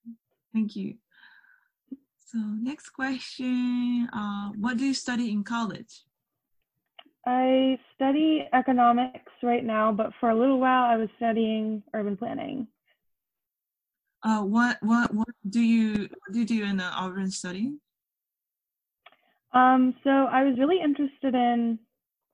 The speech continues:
Speaker 2: like, cities and transportation and,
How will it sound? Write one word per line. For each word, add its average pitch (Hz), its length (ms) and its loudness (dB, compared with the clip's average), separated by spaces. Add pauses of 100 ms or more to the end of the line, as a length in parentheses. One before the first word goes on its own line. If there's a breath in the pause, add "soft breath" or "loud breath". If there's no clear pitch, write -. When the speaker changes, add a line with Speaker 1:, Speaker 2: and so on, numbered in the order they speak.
(920)
Speaker 2:
like, 214 360 2 (180)
cities 247 560 4
and 208 240 -2
transportation 214 1160 -2
and, 185 320 -8